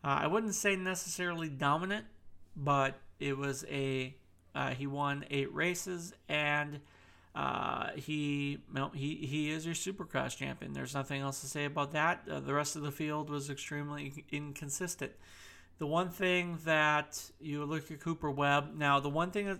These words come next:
is, well, when he won the twenty nineteen championship, he had the huge, you know, he didn't really look like he wanted to even compete in the twenty nineteen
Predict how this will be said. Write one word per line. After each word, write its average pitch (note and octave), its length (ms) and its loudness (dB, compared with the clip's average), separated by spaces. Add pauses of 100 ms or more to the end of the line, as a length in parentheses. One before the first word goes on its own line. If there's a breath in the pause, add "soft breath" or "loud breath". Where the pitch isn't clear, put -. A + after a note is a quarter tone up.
(120)
is, D3+ 560 0
well, D3+ 300 6
when D#3 140 0
he D#3+ 60 0
won G3 160 2
the F#3+ 80 0
twenty F3 280 -2
nineteen E3 360 -2
championship, D#3+ 720 -2 (560 loud breath)
he D3 640 0
had D3 440 2
the C3+ 80 -2
huge, E3+ 840 -2 (320)
you C#3+ 100 -2
know, C3+ 160 0 (380)
he C#3 140 -6
didn't C#3+ 440 -6
really D#3 320 0
look C#3+ 300 -4
like C#3+ 200 0
he C#3 120 -2
wanted C#3 380 0
to C3+ 360 -4 (500 loud breath)
even C#3+ 280 0
compete D#3 560 -6
in D3 180 -4
the C#3+ 200 -4
twenty D#3+ 300 -2
nineteen D#3 800 0